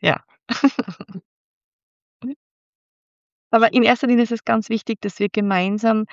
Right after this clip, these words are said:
ähm, also dass wir gemeinsam Spaß im Wasser haben, dass wir gemeinsam, ähm,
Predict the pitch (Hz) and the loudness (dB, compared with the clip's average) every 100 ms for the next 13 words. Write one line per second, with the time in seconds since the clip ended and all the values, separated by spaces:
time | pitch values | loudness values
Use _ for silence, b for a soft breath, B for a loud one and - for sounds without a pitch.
0 | B B B _ 190 190 190 190 - _ | B B B _ 2 4 2 -2 -6 _
1 | _ _ 180 190 202 196 240 233 220 196 | _ _ -2 0 -2 -2 0 2 2 2
2 | 226 240 226 - - - - 214 190 208 | 0 0 -2 0 -2 -2 -2 -2 -2 -4
3 | - 196 175 180 190 190 - 196 196 180 | -6 -6 0 0 0 -4 -6 -4 0 0
4 | 170 196 214 202 190 190 B B B - | 2 0 0 2 2 0 B B B 0
5 | 190 175 175 175 | 2 4 4 0